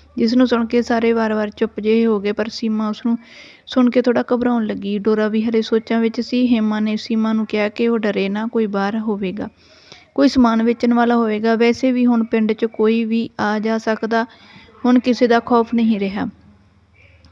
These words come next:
ਕੁਝ ਪਲਾਂ ਵਿੱਚ ਹੀ ਆਵਾਜ਼ ਆਉਣੀ ਬੰਦ ਹੋਈ ਤਾਂ ਸੀਮਾ ਆਪਣਾ ਚਾਹ ਵਾਲਾ ਕੱਪ ਰੱਖ ਐਨਕਾਂ ਚੁੱਕ ਉੱਥੋਂ ਜਾਣ ਲੱਗੀ। ਉਸ ਨੂੰ ਤੋਰ ਕੇ ਸੀਮਾ ਆਪਣੇ ਘਰ ਵਾਪਸ ਚਲੀ ਗਈ। ਉਸਨੇ ਅੰਮਾ ਨੂੰ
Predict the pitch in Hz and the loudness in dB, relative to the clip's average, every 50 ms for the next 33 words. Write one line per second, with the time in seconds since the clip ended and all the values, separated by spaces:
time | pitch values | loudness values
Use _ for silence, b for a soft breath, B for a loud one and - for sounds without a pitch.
0 | _ _ - - 226 233 240 254 262 - 240 220 226 233 233 233 233 226 - 247 | _ _ -4 2 4 6 6 6 6 4 6 6 6 6 4 4 0 2 2 2
1 | 254 254 254 247 220 214 214 220 220 233 233 240 240 214 220 208 208 202 214 214 | 4 4 4 4 4 4 4 4 2 2 2 2 2 2 0 0 0 0 0 2
2 | 220 226 226 220 240 226 226 - 233 220 220 220 214 214 - 220 226 220 220 - | 2 2 0 0 -2 -4 -2 -2 -2 -2 0 0 -2 -4 -4 -4 -4 -4 -2 -2
3 | 226 226 233 240 254 247 233 - - 214 202 - - 220 214 214 208 - - - | -2 0 0 2 0 0 0 -2 -4 -6 -6 -2 -2 -2 0 0 -2 -4 -4 -4
4 | 247 254 B B B B B B B B - 226 233 233 240 - 247 240 240 - | -4 -4 B B B B B B B B -2 0 2 2 2 2 0 0 0 0
5 | 226 - - 233 - - 247 208 208 208 208 208 208 208 220 208 214 - 233 240 | -4 -2 -2 -4 -2 0 -2 0 0 0 0 0 0 0 -2 -4 -2 -2 -2 0
6 | - - 240 - 254 247 254 240 - 226 220 214 214 - 226 220 220 - 226 226 | 0 -2 -2 0 0 2 2 2 2 0 0 -2 -2 -2 -2 -2 -2 0 0 2
7 | 233 233 226 220 - 220 214 214 220 - 226 226 220 220 214 208 - - - - | 2 2 0 0 -2 -4 -4 -4 -2 -2 -2 -2 -2 -2 -4 -6 -6 -10 -12 -4
8 | - 247 254 B B B B B B B B B B B - - 240 214 208 202 | -2 -2 -2 B B B B B B B B B B B 2 2 4 4 4 0
9 | 190 190 - 214 220 240 277 - - _ - - 247 - 285 277 285 277 262 247 | 0 0 0 0 0 0 -2 -6 -12 _ -4 -2 0 2 4 4 6 6 6 6
10 | 247 240 240 240 247 247 247 247 247 247 254 262 | 4 4 4 4 4 4 4 4 2 2 0 0